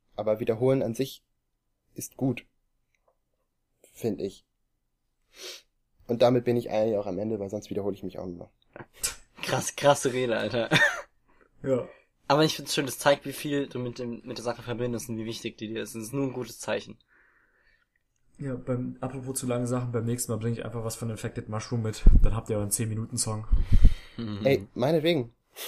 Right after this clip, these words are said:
Speaker 2: Ja. Okay, aber, äh, machen wir weiter, oder? Gehen wir zum nächsten Song.
Speaker 1: Genau.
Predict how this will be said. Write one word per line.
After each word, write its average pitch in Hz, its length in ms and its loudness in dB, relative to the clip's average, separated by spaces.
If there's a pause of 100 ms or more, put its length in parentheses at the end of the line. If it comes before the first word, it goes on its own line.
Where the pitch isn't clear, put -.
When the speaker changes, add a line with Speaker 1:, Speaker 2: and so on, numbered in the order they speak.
(140)
Speaker 2:
Ja. 180 120 2 (1160)
Okay, 135 340 -2 (240)
aber, 143 720 6
äh, - 20 -14
machen 160 220 -2
wir 117 80 2
weiter, 110 280 0
oder? 156 200 -4 (180)
Gehen 135 140 -2
wir 127 100 0
zum 131 140 -8
nächsten 120 260 -6
Song. 110 140 -8
Speaker 1:
Genau. 110 280 -8